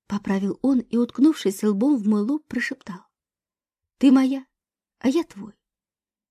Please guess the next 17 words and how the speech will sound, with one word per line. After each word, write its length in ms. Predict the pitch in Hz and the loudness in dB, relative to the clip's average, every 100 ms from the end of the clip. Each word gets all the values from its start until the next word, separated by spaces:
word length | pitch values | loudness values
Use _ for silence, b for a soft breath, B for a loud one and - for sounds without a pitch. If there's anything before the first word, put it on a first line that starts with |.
| _ | _
Я 240 | 202 247 - | 2 2 2
это 240 | 240 220 | 0 2
знал 220 | 220 240 | 2 0
с 120 | 226 - | 0 -4
первого 360 | 269 214 143 | -4 -2 -6
взгляда. 440 | 160 - 208 214 - _ _ _ _ _ _ _ | -10 -8 -10 -10 -18 _ _ _ _ _ _ _
Иначе 420 | - 220 254 247 233 | 2 4 2 0 0
не 120 | 240 | 0
будет. 340 | 226 240 - _ _ _ _ _ _ _ _ _ _ - | -2 -8 -12 _ _ _ _ _ _ _ _ _ _ 8
Не 200 | 269 311 | 10 10
отпущу. 540 | 302 269 - - - _ _ _ _ _ _ _ - | 6 -6 -6 -12 -18 _ _ _ _ _ _ _ 0
Так 200 | 294 - | 0 2
что 160 | 277 | 0
терпи 320 | - 269 294 | 2 2 4
такого, 440 | 285 269 - 294 180 | 2 -2 -4 -4 -4
как 260 | 233 - | -10 -12
есть. 320 | - - _ | -20 -20 _